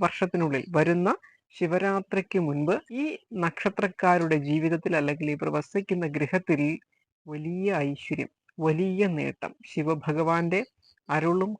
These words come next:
കടാക്ഷവും ഈ നാളുകാർക്ക് വന്നെത്തും, അല്ലെങ്കിൽ ഇവരുടെ കുടുംബക്കാർക്ക് വന്നെത്തും. അതിലൂടെ, ഇവരിലൂടെ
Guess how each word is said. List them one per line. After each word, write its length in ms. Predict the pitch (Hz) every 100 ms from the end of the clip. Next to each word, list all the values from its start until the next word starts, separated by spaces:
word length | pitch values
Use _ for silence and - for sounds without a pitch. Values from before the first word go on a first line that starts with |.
| -
കടാക്ഷവും 800 | 156 170 185 214 - 226 160 165 - _ _ -
ഈ 100 | 233 247
നാളുകാർക്ക് 760 | 156 151 214 202 151 147 156 147 - 175 147
വന്നെത്തും, 500 | 139 151 - 151 -
അല്ലെങ്കിൽ 300 | 151 156 202 285 170
ഇവരുടെ 260 | 156 156 156
കുടുംബക്കാർക്ക് 720 | 156 170 220 202 160 156 - 247 - _ _ _ -
വന്നെത്തും. 380 | 151 151 143 143 147
അതിലൂടെ, 360 | 156 151 156 151 _ _ - 165
ഇവരിലൂടെ 520 | 160 233 226 151 147